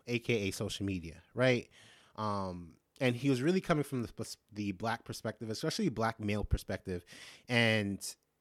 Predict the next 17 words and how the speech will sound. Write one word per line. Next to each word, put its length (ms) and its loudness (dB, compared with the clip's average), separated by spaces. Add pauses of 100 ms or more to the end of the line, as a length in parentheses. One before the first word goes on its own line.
(460)
if 200 4
we 180 2 (260)
aren't 320 4
careful 560 0
about 280 0
what 180 0
is 100 0
around 440 0
us 200 -4
and 160 0
what 180 2
we 160 2
are 140 2
subconsciously 640 -4
and 100 -6
consciously 560 0
absorbing, 640 -2